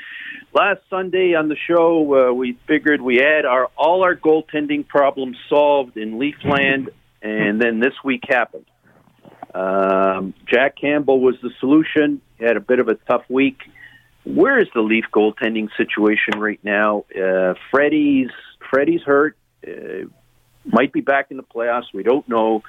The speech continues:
David Rittich came in. We've got Jack Campbell.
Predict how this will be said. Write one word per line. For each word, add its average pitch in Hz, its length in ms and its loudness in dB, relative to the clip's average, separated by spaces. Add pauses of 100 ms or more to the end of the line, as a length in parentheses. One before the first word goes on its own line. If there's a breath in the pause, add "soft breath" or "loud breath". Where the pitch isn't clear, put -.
(460 loud breath)
David 135 420 0
Rittich 143 320 0 (120)
came 135 220 -6
in. 127 380 -2 (180)
We've 98 220 -8
got 120 380 0
Jack 123 360 -2
Campbell. 117 540 -4